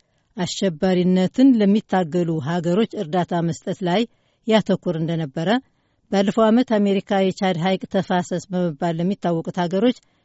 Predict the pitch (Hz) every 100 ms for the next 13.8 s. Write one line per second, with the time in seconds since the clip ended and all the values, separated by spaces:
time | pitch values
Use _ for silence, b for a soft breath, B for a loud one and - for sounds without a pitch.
0 | - 185 190 180 185 180 180 175 180 175
1 | 175 214 - 185 175 170 170 165 180 175
2 | 202 190 262 _ _ _ _ - 214 247
3 | 233 233 214 240 269 - - 208 208 -
4 | 208 - 202 170 254 - - 196 233 214
5 | 202 190 190 180 160 170 185 - 180 175
6 | 180 180 202 214 240 - _ _ - 196
7 | 233 202 220 202 190 208 208 196 180 190
8 | 190 190 160 175 170 170 175 180 160 185
9 | 160 - _ _ _ _ - 196 214 240
10 | - 196 - 226 - 214 196 185 196 185
11 | 180 170 180 - 208 208 190 175 196 170
12 | - 202 165 - 180 180 208 254 _ _
13 | _ - 185 208 - 202 196